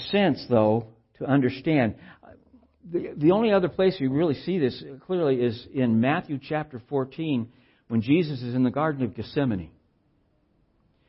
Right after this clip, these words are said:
And it says there that He cries out, "Abba, Father." By the word, the word cry used there, here, and in, in Galatians, in Ro-, in Romans both, uh, is, is the idea of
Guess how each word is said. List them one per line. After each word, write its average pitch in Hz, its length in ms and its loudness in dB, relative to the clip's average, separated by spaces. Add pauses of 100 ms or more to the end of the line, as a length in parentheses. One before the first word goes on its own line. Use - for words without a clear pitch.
(480)
And 127 500 2 (140)
it 127 180 0 (100)
says 147 280 0
there 139 180 2
that 123 100 -2
He 117 80 -4
cries 123 400 -4
out, 113 320 -2 (560)
"Abba, 117 480 0 (140)
Father." 120 260 -2
By 143 160 4
the 151 100 4
word, 151 260 4
the 127 80 4
word 135 460 4
cry 160 380 -2
used 143 560 0
there, 156 340 4
here, 160 440 0 (360)
and 120 160 -2
in, 120 200 0
in 110 220 0
Galatians, 135 600 0
in 110 180 -4
Ro-, 120 320 -6
in 110 200 -4
Romans 117 320 -2
both, 131 240 2 (480)
uh, 107 360 2
is, 110 540 0 (120)
is 104 640 -8
the 113 180 -2
idea 120 360 2
of 104 340 0